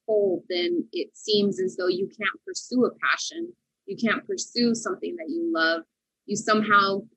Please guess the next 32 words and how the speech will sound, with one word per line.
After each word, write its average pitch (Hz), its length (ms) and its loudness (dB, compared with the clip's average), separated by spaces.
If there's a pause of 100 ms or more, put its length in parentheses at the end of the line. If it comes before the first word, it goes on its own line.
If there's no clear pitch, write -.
(120)
uh, 165 220 2 (200)
won't 208 300 2
make 208 300 4
enough 190 260 0 (100)
money 208 580 6
if 392 200 -4
you 381 200 -6
do 370 300 2
the 370 80 0
one 381 260 -2 (100)
thing 359 360 -2
that - 140 -12
you 320 260 -4
love. - 240 -2 (480)
And, 202 340 6 (220)
and 226 300 2
I'm 247 100 8
not 220 180 6
sure 220 280 4
if, 196 220 2 (200)
um, 180 340 -2
this 202 200 -2
is, - 200 -8 (440)
uh, - 80 -4 (220)
if 202 180 -4
anybody 185 340 6
knows, 214 420 4
but - 120 -6 (320)
I'm 277 100 10
a 311 80 8
tax 247 340 2
accountant. - 480 -4